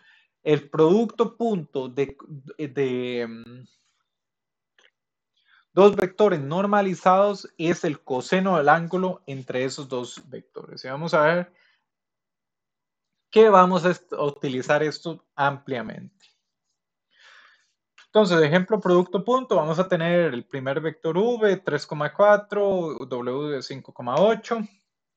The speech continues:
Producto punto entre ellos, entonces, tres por cinco más cuatro por ocho, esto da cuarenta y siete. La norma de V es cinco, la norma de W es,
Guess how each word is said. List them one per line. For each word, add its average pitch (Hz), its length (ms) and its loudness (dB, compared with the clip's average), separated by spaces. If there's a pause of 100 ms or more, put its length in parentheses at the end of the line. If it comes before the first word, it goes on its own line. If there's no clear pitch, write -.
(800)
Producto 151 340 -2
punto 170 240 -4
entre 160 380 0
ellos, 196 240 -2
entonces, 139 580 -8
tres 143 240 -2
por 123 220 -10
cinco 196 500 -4
más 143 480 -4
cuatro 123 380 -4
por 139 160 -4
ocho, 208 280 0
esto 151 200 -8
da 135 100 0
cuarenta 127 320 -8
y 123 80 -6
siete. 202 540 -2 (1040)
La 143 180 4
norma 170 500 4
de 135 240 0
V 165 360 2
es 143 100 -2
cinco, 214 680 -2
la 147 240 0
norma 147 340 -6
de 135 80 -4
W 131 720 -4 (640)
es, - 460 -16